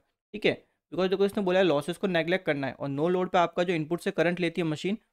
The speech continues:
वो सिर्फ लॉसेस के लिए रिस्पॉन्सिबल होते हैं। But लॉसेस को आप अगर नेगलेक्ट करते हो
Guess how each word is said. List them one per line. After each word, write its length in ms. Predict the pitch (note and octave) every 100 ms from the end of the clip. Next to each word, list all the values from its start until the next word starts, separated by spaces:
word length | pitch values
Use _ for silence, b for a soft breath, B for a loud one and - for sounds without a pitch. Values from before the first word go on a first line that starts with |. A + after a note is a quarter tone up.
| -
वो 60 | D3+
सिर्फ 160 | F#3+
लॉसेस 360 | E3 C#3+ F3+ F3
के 100 | F3+
लिए 120 | F3+
रिस्पॉन्सिबल 520 | D3+ D3 D#3 - D3+ C#3
होते 180 | -
हैं। 80 | B2
But 120 | C3+
लॉसेस 320 | C3 C3+ D#3+ D#3+
को 80 | E3+
आप 160 | E3
अगर 120 | E3 D#3+
नेगलेक्ट 380 | C#3 C3+ F#3
करते 220 | F3+ E3
हो 120 | G#3